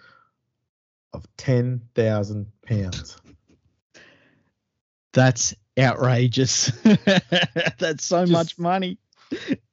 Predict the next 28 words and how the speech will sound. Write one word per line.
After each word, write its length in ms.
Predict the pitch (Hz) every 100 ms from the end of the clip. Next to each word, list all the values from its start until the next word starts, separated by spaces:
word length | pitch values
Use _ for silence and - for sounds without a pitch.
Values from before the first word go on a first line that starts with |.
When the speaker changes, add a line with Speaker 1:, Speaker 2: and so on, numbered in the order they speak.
| _ _ -
Speaker 1:
They're 100 | 175
halfway 480 | - 202 214 - 139
through 200 | - 113
the 80 | 110
tour. 440 | - 160 214 - - -
Pro-, 200 | 233 247
actually, 180 | 170 139
Speaker 2:
Yeah. 120 | 131
Speaker 1:
probably 240 | - 240 214
even 140 | 131
just 200 | 117 113
less 240 | 90 127 -
than 160 | 233
that. 220 | 147 80 - -
And 160 | 151
it's 300 | 143 - - _ _ _ _ _ _
ten 240 | - 175 185
thousand 360 | 175 151 139
pounds 300 | 120 131 110
profit. 680 | - - 123 151 - 110 - _ _ _ _ _ _ _ _ _ _ _ _
So 120 | -
Speaker 2:
And 100 | 160 123
the 60 |
pl-, 240 | - - _ _
the 120 | -
players 460 | 131 - 151 156 135
are 40 |
guaranteed 600 | 127 139 135 117 135 127